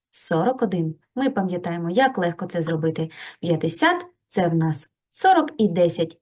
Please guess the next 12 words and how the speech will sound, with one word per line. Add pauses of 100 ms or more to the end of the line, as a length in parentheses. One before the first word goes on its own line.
Від
десяти
відніміть
один
і
залишається
сорок
один. (320)
Вісімдесят
шість
плюс
чотири.